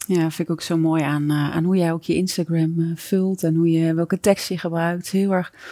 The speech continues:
vanuit jou, vanuit je zijn, eh,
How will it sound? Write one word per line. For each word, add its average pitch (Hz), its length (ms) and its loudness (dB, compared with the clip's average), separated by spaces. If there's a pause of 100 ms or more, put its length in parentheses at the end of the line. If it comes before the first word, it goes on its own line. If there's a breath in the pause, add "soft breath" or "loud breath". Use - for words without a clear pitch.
(400 loud breath)
vanuit 190 500 -2
jou, 180 420 2
vanuit 185 340 -4
je 196 100 0
zijn, 175 640 0
eh, 170 560 -2